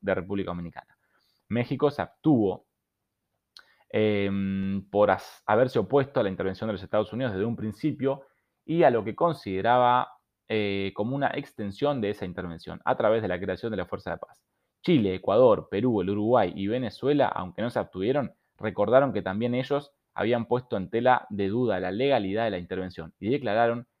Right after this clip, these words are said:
que no deseaban que su apoyo a la resolución sobre el retiro de, sobre el retiro fuera interpretado como un patrocinio retroactivo.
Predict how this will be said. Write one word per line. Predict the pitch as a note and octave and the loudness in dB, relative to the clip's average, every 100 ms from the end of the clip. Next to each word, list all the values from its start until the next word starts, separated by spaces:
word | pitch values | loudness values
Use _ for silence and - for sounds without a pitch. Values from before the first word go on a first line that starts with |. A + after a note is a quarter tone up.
| _ | _
que | - | -8
no | G2+ | -2
deseaban | C#3 - G#2+ A2+ B2 B2 | -2 -2 2 4 4 2
que | G#2 | -6
su | F2+ F2+ | -8 -10
apoyo | F2 A2 A#2 A2+ G2+ | -2 -2 0 0 0
a | |
la | F2 E2+ | 0 -4
resolución | F2+ - F2 - A2 | -6 -10 -14 -8 -8
sobre | A2 F#2+ E2+ | -6 -6 -6
el | |
retiro | F2 - G2 F#2+ F2+ | -6 -6 -4 -2 -2
de, | F2+ F2 E2+ E2+ _ _ _ | -4 -6 -8 -12 _ _ _
sobre | A2+ A2 | 0 2
el | |
retiro | G2+ G2+ C#3 E3+ | 2 2 4 4
fuera | - A#2+ B2+ C3 - _ | 4 2 4 2 -2 _
interpretado | E3 C#3+ G#2 G2+ A2 A#2+ G#2+ | -6 -4 -6 -2 0 0 0
como | F#2+ | -6
un | A2+ - | -6 -4
patrocinio | - D#3+ - G2+ - - G2+ F2+ A2+ D#3+ - _ _ _ _ _ | 0 0 0 -8 -8 -8 -6 -4 -4 -6 -10 _ _ _ _ _
retroactivo. | - C3 D#3 A#2 G#2 - - - | -2 2 2 2 -2 -4 -20 -20